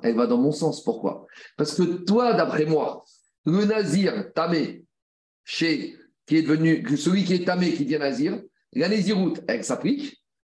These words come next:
Quand est-ce ? Quand il va devenir pur. Donc dès le septième jour. Mais d'après toi, Resh Lakish, qui n'a rien dit du tout.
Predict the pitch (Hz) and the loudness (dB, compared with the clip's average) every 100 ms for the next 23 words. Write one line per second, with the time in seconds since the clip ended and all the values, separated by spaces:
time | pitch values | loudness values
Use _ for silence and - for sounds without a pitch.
0 | _ - 180 226 277 220 202 175 214 277 | _ -6 -2 -2 -2 -2 0 0 0 -2
1 | - 202 - - 139 151 131 240 214 196 | -2 -4 -6 -6 -4 -2 2 2 2 2
2 | 233 220 190 196 - _ _ _ - 151 | 2 2 0 0 -8 _ _ _ -4 -2
3 | 185 185 185 165 156 156 190 - 156 147 | 0 0 0 -2 -2 -2 -4 -2 -2 2
4 | 151 151 147 147 147 | 2 2 0 0 -2